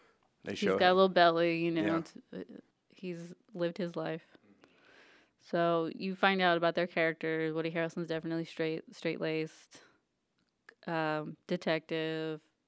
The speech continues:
Speaker 2: with a wife, two kids, um, you know, the, the lifestyle.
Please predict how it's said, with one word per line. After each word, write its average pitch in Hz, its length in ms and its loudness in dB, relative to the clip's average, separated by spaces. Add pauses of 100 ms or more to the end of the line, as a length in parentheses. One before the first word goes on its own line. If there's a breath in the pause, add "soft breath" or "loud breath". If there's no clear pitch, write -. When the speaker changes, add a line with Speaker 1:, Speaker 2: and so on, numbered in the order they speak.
Speaker 2:
with 165 200 -6
a 160 360 -2
wife, 160 420 0 (100)
two 175 160 -8
kids, 156 440 -4 (1040)
um, 160 400 -2 (260)
you 165 220 0
know, 156 140 -6 (100)
the, 156 380 -2 (100)
the 170 120 -4
lifestyle. 156 760 -2